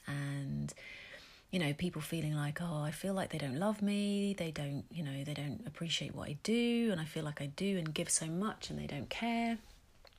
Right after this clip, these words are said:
And after putting loads and loads of notes together,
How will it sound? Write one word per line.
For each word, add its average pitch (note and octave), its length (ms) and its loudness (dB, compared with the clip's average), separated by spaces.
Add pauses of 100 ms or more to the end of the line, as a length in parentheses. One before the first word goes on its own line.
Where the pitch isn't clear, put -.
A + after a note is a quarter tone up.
(480)
And F#3 640 4 (460)
after G3+ 260 4
putting F3+ 400 4
loads G3+ 360 8
and F#3 100 4
loads F3+ 240 4
of E3+ 60 2
notes F3 260 4
together, - 580 -2